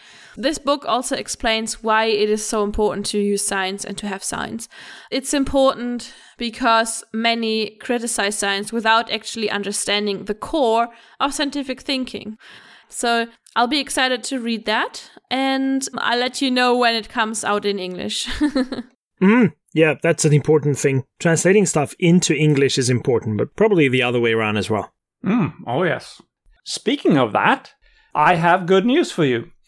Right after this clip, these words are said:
Speaker 3: Listeners may remember, or, or maybe they are familiar with it from other sources, a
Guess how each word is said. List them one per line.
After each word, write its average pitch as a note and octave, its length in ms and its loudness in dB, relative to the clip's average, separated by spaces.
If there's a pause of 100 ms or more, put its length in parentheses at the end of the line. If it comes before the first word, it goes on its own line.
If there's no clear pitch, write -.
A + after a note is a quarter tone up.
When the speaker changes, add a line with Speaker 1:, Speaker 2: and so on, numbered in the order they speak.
(120)
Speaker 3:
Listeners C#4 500 2
may C4 260 4
remember, F3 840 4
or, B3+ 300 4
or G3+ 140 -4
maybe G#3 280 2
they D3 340 0
are C#3 160 0
familiar E3 420 0
with B2 180 0
it A#2+ 120 0
from C3 320 -2
other F3+ 280 0
sources, C#3+ 600 -2 (200)
a D#3+ 240 0